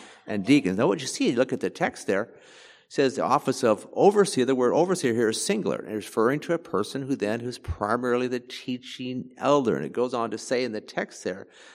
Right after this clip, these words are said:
that at the end of verse two, that the overseer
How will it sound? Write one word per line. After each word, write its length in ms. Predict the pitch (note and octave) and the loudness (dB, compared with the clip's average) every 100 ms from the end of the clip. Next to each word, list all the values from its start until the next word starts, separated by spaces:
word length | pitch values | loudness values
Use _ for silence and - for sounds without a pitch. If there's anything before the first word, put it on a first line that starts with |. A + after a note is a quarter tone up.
| _ - | _ 0
that 240 | A2 A2 | 0 0
at 200 | A2 G2+ | -6 -10
the 240 | G#2+ F2+ | -8 -4
end 140 | A#2+ C#3 | -2 -2
of 100 | A#2 | -2
verse 260 | A2+ A2 | -2 -2
two, 440 | - G3 C#3+ A2 - - - | -2 2 2 2 -4 -18 -2
that 260 | A#2 A#2 - | 0 0 -2
the 260 | A2+ G#2 - | -2 -4 4
overseer 880 | D#3+ B3 A#3 - - G2 C2 - | 6 8 6 4 2 0 0 -6